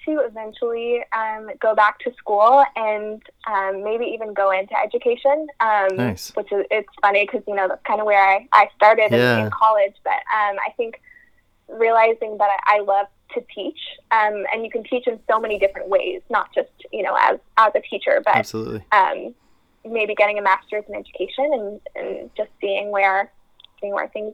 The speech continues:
Speaker 1: go.
Speaker 2: That's awesome. Good for you. Do you ever,
Speaker 1: Thanks.
Speaker 2: do you ever think about your legacy?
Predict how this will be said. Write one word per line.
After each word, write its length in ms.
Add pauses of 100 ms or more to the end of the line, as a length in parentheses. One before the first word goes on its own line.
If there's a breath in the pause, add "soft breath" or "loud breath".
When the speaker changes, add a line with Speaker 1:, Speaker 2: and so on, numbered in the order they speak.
Speaker 1:
go. 240 (540)
Speaker 2:
That's 180
awesome. 380 (220)
Good 140
for 80
you. 220 (880 soft breath)
Do 80
you 60
ever, 340
Speaker 1:
Thanks. 200
Speaker 2:
do 80
you 60
ever 140
think 220
about 200
your 100
legacy? 760